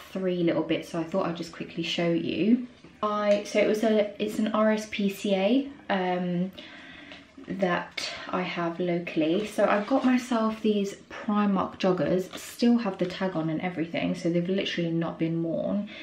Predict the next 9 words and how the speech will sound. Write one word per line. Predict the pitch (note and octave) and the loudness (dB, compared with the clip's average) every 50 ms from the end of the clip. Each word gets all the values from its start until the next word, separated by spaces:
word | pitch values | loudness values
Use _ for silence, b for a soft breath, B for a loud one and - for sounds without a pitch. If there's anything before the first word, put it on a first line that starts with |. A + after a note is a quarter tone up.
| B B B B B | B B B B B
These | - G#3+ A3+ A#3 - | 0 0 2 2 0
were | A3 | -2
three | - - - - G#3+ A3 G#3+ G#3+ G#3+ | -2 -4 -6 -2 2 4 4 4 2
pound | - - F#3+ F#3 F3+ F3 | 0 -4 -6 -4 -4 -6
fifty, | F3 - F#3+ F#3 - - - - - A2 C3 D#3+ F#3+ A3+ A#3+ A#3 B B B B B _ | -2 -2 -2 -2 -2 -6 -10 -8 -6 -4 -2 0 2 2 0 0 B B B B B _
um, | - F#3 F3 E3+ F3 F3 | 0 2 2 2 2 2
in | - F3+ F3+ F3 | 2 2 2 2
the | F3 E3+ | 2 0
store | - - - - G#3 F3+ D#3+ D#3+ - F#3+ A3+ A#3+ | -2 -6 -4 0 0 2 2 2 0 0 0 -2